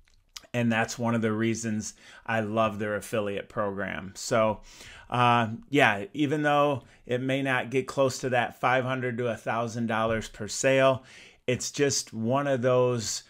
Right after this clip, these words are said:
affiliate programs that so many people, once they start using it, they use it over and over. So I highly recommend it. Um, moving on to the next one that I really like,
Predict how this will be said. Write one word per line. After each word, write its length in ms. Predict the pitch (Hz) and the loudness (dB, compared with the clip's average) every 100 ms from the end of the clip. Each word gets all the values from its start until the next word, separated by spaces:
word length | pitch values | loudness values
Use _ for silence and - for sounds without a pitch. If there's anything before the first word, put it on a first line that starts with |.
| - | -14
affiliate 640 | - 117 - 135 131 123 101 | -8 -8 -4 0 2 2 -2
programs 720 | - 120 107 110 113 110 110 | 2 2 2 0 -2 -2 -4
that 220 | 120 - | -6 -6
so 480 | - - 135 123 123 | -6 -2 2 4 2
many 320 | 123 120 120 | 0 -2 -4
people, 360 | 117 123 123 117 | -4 -6 -4 -2
once 260 | 117 117 | -2 -4
they 120 | - 113 | -6 -6
start 360 | - 117 104 | -4 -2 -2
using 420 | 113 135 135 156 | -2 -4 -2 -4
it, 220 | 156 165 - - _ | -2 -4 -8 -20 _
they 120 | 110 | -4
use 360 | 107 117 110 110 | 0 2 2 0
it 160 | 107 - | -4 0
over 520 | 113 110 104 107 98 - - | 0 0 -2 -4 -4 -12 -12
and 180 | 98 101 | -6 -2
over. 380 | 104 104 85 76 | 0 0 -2 -6
So 200 | - 117 | -4 0
I 120 | 101 | 0
highly 400 | 92 113 113 107 | 2 4 4 2
recommend 560 | 101 98 101 98 90 85 | -2 -4 -4 -8 -6 -8
it. 200 | - - - _ _ _ - - - - | -10 -12 -20 _ _ _ -20 -20 -20 -4
Um, 360 | 131 135 131 127 | 2 4 4 2
moving 380 | 135 156 165 | 2 2 2
on 180 | 147 151 | 2 2
to 60 | 147 | 2
the 120 | 117 | 2
next 460 | 107 113 131 - 147 | 2 2 2 0 0
one 240 | 151 151 | 2 2
that 100 | 113 | 2
I 60 | 101 | 2
really 380 | 104 139 147 | 2 4 4
like, 420 | 123 123 131 143 | 4 4 2 2